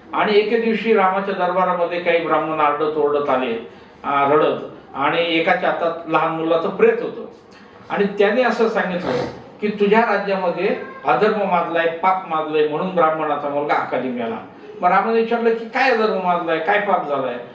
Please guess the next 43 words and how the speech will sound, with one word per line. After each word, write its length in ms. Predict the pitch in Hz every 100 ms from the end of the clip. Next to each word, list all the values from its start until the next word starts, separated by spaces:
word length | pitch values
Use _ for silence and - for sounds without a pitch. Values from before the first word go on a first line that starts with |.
| - -
त्याने 200 | 196 226
सांगितलं 400 | 220 214 220 226
की 380 | 226 226 226 226
"तो 100 | 226
शंभुक 420 | 226 180 185 202
नावाचा 280 | 202 196 196 202
शूद्र 200 | - 170
आहे, 160 | 190 190
तो 80 | 202
तपश्चर्या 640 | 190 - 185 170 151 135
करतोय." 340 | - - - 101 - - - -
आता 140 | - 220
तपश्चर्या 640 | - 214 247 254 233 240
करणं 260 | 240 233
म्हणजे 200 | 233 226
एक 140 | 226 226
प्रकारे 280 | 226 233 226
ज्ञानप्राप्ती 640 | 220 220 214 196 - 160
करणं, 300 | 147 135 127 - - - -
आणि 240 | - 170 214
शूद्राला 460 | - 160 196 214
ज्ञानाचा 400 | 214 208 214 214
अधिकार 440 | 202 196 247 220 -
नाही 180 | 143 139 - - -
आणि 180 | 160
हा 260 | 190 208 214
तर 100 | 247
ज्ञान 240 | 233 233
मिळवतोय, 560 | 220 220 202 185 147 151 - - -
तर 100 | 196
मग 220 | 202 220
राम 300 | 185 196 202
तिथून 360 | 202 196 202 185
जातो 260 | 180 170
आणि 260 | 175 175 180
त्याचं 440 | 170 170 170 170
मुंडकं 280 | 160 165 165
उडवतो, 320 | 160 160 147
अशी 300 | 156 143 165
कथा 320 | 151 151 147 143
त्यांनी 280 | 143 131
सांगितली 460 | 175 208 151 127 107
आहे. 180 | -